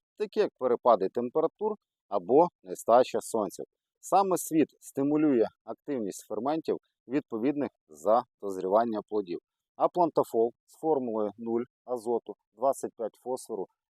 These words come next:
і п'ятдесят калію якраз в даній ситуації калій відіграє найважливу роль у дозріванні наших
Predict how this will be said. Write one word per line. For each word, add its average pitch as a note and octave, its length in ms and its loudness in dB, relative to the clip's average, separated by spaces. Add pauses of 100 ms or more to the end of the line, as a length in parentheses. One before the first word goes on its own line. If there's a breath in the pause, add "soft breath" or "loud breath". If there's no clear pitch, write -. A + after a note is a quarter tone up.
і C3 100 -10
п'ятдесят A#2 600 -2
калію A#2 480 -4 (340)
якраз C3+ 600 4 (240)
в G#2 120 -20
даній B2+ 300 4
ситуації - 580 2 (380)
калій D3 400 2 (100)
відіграє C#3 800 0 (640)
найважливу C3+ 680 0
роль D#3 220 0 (380)
у G3 200 -2 (120)
дозріванні A2 720 -2 (200)
наших F#2 360 -8